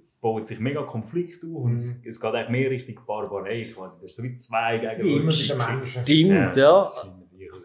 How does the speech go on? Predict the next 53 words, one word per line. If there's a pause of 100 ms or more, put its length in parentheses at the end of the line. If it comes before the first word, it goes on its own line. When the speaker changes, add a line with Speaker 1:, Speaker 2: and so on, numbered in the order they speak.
(100)
Speaker 3:
Ja,
Speaker 1:
gut.
Speaker 3:
das
ist
mir
gar
nicht,
da
habe
ich
mir
nie
überlegt,
aber
ja. (460)
Speaker 1:
Oder?
Das
habe
ich
recht (360)
Speaker 3:
<clears throat>
Speaker 1:
cool
gefunden.
Es,
es,
eben,
es
spielt
dann
von
dem
hin
und
her. (140)
Speaker 3:
Ja. (240)
Ja,
und
es
ist
dann
noch
recht
kreativ,
wie
sich
was
entwickelt.
Also
weißt
du,
auch
die
Ideen,